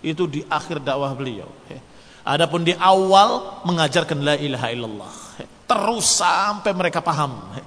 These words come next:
Jangan tiba-tiba kamu mau hancur-hancurkan. Sabar. Ajari. Sampai mereka paham, sampai mereka mengerti, maka berakhir dengan dihancurkannya semua bentuk-bentuk berhalaisme.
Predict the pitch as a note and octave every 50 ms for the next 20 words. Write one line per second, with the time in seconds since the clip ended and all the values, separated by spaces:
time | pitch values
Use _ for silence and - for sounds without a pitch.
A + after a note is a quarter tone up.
0 | - - - - - - - - G3 G3 G3 G3 F#3+ G#3+ F3 C#3+ D3+ D3 - E3
1 | D#3+ F3+ F3 - F3+ F3+ F#3 F3+ F3+ F3 D3 D#3 C3+ C3 - D3+ C#3 - C#3+ C#3
2 | C#3 E3+ E3+ D#3+ - D#3 D3 D3 D#3 D#3 - F3 - - - - - G3+ - -
3 | D3 C3 A#2 - - - - - - - - - - - - - - - - -
4 | - - - - - - - - - - - - - E3 E3+ D3+ F#3 C#3 A#2+ -
5 | - - - - - - - - - - - - - - - - - - A3 A#3
6 | A3+ G#3+ A#3 A3+ G#3 G3 F#3 F#3 F3+ F3 E3 F#3 F3 F#3+ G#3+ A#3+ - - - -
7 | - - - - - A#3+ A3+ G3+ F#3+ F3+ F3 D#3+ F3 E3+ F3+ G3 G3+ - A#3+ A#3+
8 | - - - - - F3+ F#3+ F#3 F#3+ F3 D3+ D#3 D#3+ E3 E3 - F3 E3 D3 D3+
9 | D3 D#3+ E3 D#3+ D#3 - - - D3+ D3 C#3+ C#3+ C#3 C#3 - D3+ C#3 C3+ C3+ -
10 | D#3+ D#3 D#3 D#3 D3+ D3+ C#3+ C3 A#2 - - - - - - F3 D3 C#3 C#3 D3+
11 | E3+ E3+ D#3+ D3+ C#3 A#2+ A#2 D#3+ D3 C#3+ - D3+ D3 - - - D3+ D3 C3+ -
12 | D#3+ D3+ - A#2+ D3+ C#3+ C3 C#3 C3 C3 C3+ C#3 C3+ - - - C#3+ E3+ D#3+